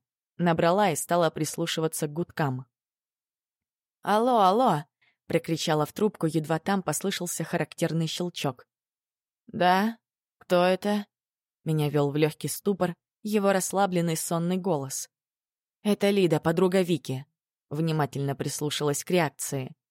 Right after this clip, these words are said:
Голос откашлялся и сразу стал серьезным. «Слушаю. У вас есть новости? Где она?»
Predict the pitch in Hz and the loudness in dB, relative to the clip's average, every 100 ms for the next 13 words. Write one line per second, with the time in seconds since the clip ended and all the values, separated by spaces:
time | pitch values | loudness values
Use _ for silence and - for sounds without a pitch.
0 | _ _ _ - 165 214 214 - - - | _ _ _ -4 0 2 0 -2 -6 -2
1 | 165 180 185 196 - 208 208 _ 156 - | -2 0 -4 -6 -2 -4 -4 _ -6 0
2 | 180 185 175 - 170 - 196 185 143 - | 2 2 -2 -2 -2 0 -2 0 -2 -2
3 | 139 135 131 _ _ _ _ _ _ _ | -4 -4 -8 _ _ _ _ _ _ _
4 | - - 220 214 214 208 202 _ _ _ | -10 -2 0 2 2 2 -2 _ _ _
5 | - 190 202 - 226 - 269 247 175 - | 0 2 2 2 -2 0 2 2 0 -2
6 | 156 - 190 214 269 170 147 143 | -4 -4 -2 4 4 4 2 -2